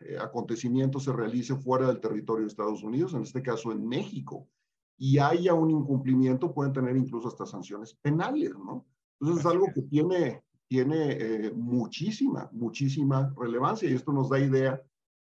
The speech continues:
Speaker 1: justamente de esa interacción con el derecho, eh, estadounidense de la que hablaba al principio.
Speaker 2: Correcto.
Speaker 1: Ujú.
Speaker 2: Eh, ahora, déjame, eh, ya, digamos, expuesta esta primera parte,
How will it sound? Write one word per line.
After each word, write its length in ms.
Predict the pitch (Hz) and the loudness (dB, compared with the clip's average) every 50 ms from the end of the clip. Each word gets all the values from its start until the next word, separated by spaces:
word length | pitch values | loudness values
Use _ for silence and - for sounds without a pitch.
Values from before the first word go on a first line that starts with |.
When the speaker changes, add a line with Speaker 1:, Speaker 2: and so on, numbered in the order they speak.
| _ | _
Speaker 1:
justamente 840 | - 139 131 139 156 147 139 139 139 135 135 131 - 143 139 139 - - - | 0 0 0 2 2 2 4 4 4 4 4 2 0 -4 -6 -6 -8 -12 -10
de 220 | 107 117 117 117 | -4 -2 0 0
esa 300 | 117 - - 131 120 - - | 0 0 -2 -4 -4 -4 -6
interacción 880 | 113 107 101 117 110 107 98 - - - 127 120 117 120 113 - - _ _ _ _ _ _ _ - | -10 -10 -6 -6 -6 -6 -6 -8 -6 -4 -2 -2 -2 -2 -4 -8 -12 _ _ _ _ _ _ _ -2
con 220 | - 139 135 139 | 2 4 4 6
el 140 | 143 135 127 | 4 4 2
derecho, 580 | 123 117 123 117 113 - 131 123 120 - - | 2 2 2 2 0 0 -2 -2 -2 -4 -6
eh, 300 | - 110 107 107 - - - | -6 -6 -6 -6 -6 -8 -6
estadounidense 960 | - 120 117 - 131 120 117 113 107 107 107 107 107 104 - - 120 104 - | -6 -6 -4 -2 0 2 2 2 0 0 -2 -2 -2 -4 -6 -6 -8 -8 -8
de 140 | - 101 104 | -10 -10 -8
la 140 | 104 104 - | -6 -6 -6
que 100 | - 107 | -6 -8
hablaba 280 | 92 92 98 104 101 101 | -6 -4 -2 -2 -2 -2
al 100 | 101 - | -4 -6
principio. 420 | - 90 85 - - - - _ _ _ _ _ _ _ _ _ _ _ _ _ | -10 -10 -10 -10 -14 -18 -20 _ _ _ _ _ _ _ _ _ _ _ _ _
Speaker 2:
Correcto. 500 | - - 104 98 110 104 - - 90 85 _ _ - - - - - - - - _ _ | -10 -8 -6 -6 -6 -8 -8 -14 -20 -20 _ _ -20 -20 -20 -20 -20 -20 -20 -20 _ _
Speaker 1:
Ujú. 340 | - 110 - 131 139 - - - _ _ - | -14 -10 -6 -6 -6 -6 -8 -12 _ _ -10
Speaker 2:
Eh, 420 | - 117 120 120 120 120 120 - _ - | -4 -2 0 0 0 -2 -4 -8 _ 0
ahora, 420 | - 143 143 127 107 - - - - | 2 2 4 2 2 -2 -8 -16 -16
déjame, 480 | - 147 143 175 170 - 208 202 185 165 | -12 -8 -6 -4 -2 -2 0 2 2 0
eh, 640 | - - - - - - - - - - - _ _ _ _ _ _ _ _ _ _ _ - - _ _ _ _ _ _ _ _ _ _ _ _ _ _ _ _ _ _ _ - | 0 -4 -10 -20 -20 -20 -18 -16 -16 -16 -16 _ _ _ _ _ _ _ _ _ _ _ -20 -20 _ _ _ _ _ _ _ _ _ _ _ _ _ _ _ _ _ _ _ -18
ya, 520 | 110 104 123 127 127 123 123 123 - - | -10 -4 0 2 2 2 0 -2 -8 -12
digamos, 680 | - 101 107 107 107 107 110 107 104 - - - - - - | -12 -8 -6 -4 -2 -2 -2 -4 -6 -8 -12 -16 -16 -14 -10
expuesta 560 | 110 113 - - - - 123 120 117 - 123 | -10 -10 -10 -8 -2 2 2 2 2 0 -8
esta 220 | 110 - - 113 | -10 -8 -10 -12
primera 360 | - - 107 107 107 104 104 104 | -10 -6 -6 -4 -4 -4 -4 -4
parte, 520 | 113 98 - - - - 120 123 - _ | -4 -4 -4 -6 -8 -8 -10 -10 -10 _